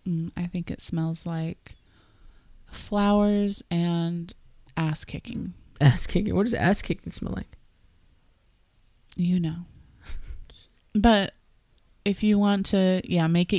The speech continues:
Speaker 1: equal.
Speaker 2: That's the best way to start, I would say. If
Speaker 1: Fight
Speaker 2: you
Speaker 1: for yourself and don't get wrapped up in the fact that, you know, people divide housework. And dividing housework seems somewhat trivial when you're talking about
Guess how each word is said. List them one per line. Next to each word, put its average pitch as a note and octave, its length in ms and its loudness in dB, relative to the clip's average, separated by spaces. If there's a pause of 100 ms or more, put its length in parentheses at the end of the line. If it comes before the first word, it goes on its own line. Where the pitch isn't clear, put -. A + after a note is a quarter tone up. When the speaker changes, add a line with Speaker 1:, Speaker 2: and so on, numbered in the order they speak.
Speaker 1:
equal. E3 500 0 (720)
Speaker 2:
That's G3+ 220 6
the A#3 80 2
best D#3+ 260 8
way B2+ 100 8
to G#2 60 0
start, A#2 380 0
I C#3 80 2
would C#3+ 100 0
say. C3 220 2
If C#3+ 60 4
Speaker 1:
Fight F3+ 200 6
Speaker 2:
you - 60 -4
Speaker 1:
for G#3+ 60 2
yourself F#3 840 2
and E3+ 680 0 (260)
don't F#3 360 2
get E3+ 640 0
wrapped E3 420 0
up E3 260 -2
in E3 200 -2
the D#3+ 100 0
fact - 380 -6
that, D#3 260 -4 (2000)
you F#3+ 140 2
know, F#3+ 360 2
people G3 920 0
divide E3+ 560 0
housework. E3 840 -2 (220)
And F#3+ 240 0
dividing A#3 380 4
housework F#3 440 0
seems F3 320 -2
somewhat E3+ 420 -2
trivial E3 520 0
when D#3+ 160 0
you're E3 120 0
talking D#3 440 -2
about D3 440 0